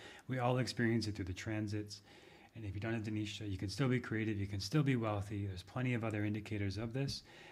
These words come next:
but these are some of the patterns that we find. So this is a good month. Uh, also, just add, you know, if you get my weekly emails, the Friday forecast, it goes out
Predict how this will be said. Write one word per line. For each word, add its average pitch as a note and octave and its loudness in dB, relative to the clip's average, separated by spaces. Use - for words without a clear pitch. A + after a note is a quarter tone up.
but F#2+ -6
these G#2+ 2
are G#2 0
some F#2+ -4
of G2 -2
the G#2+ -4
patterns G2 -8
that F#2 -6
we G2+ 0
find. B2+ -6
So A#2 -4
this B2 4
is D#3 8
a D3 8
good C3 6
month. C#3 6
Uh, A#2 -2
also, C#3 2
just A2 -2
add, A2+ 0
you G#2+ -2
know, G#2+ 0
if G#2 -2
you A2 0
get C3 2
my A2+ 4
weekly A#2+ 2
emails, C3+ 6
the A2+ 0
Friday A2+ 2
forecast, A#2+ 2
it G#2+ -2
goes G#2+ 0
out B2 0